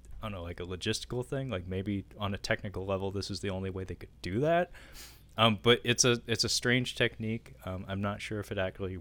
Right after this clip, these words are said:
works, but I noticed it. <laughs> Um, uh, but yeah, uh, anyway, I,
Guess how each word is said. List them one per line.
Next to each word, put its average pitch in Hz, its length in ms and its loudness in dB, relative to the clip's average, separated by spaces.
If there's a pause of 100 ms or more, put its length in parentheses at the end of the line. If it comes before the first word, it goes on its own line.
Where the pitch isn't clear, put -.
(120)
works, 101 580 -2
but 92 220 0 (840)
I 80 100 -2
noticed 123 500 8
it. 110 320 6
<laughs> 143 340 12
Um, 175 180 10 (760)
uh, 101 200 8 (360)
but 113 160 8
yeah, 165 220 12
uh, 107 300 2 (100)
anyway, 113 420 6 (880)
I, 101 240 2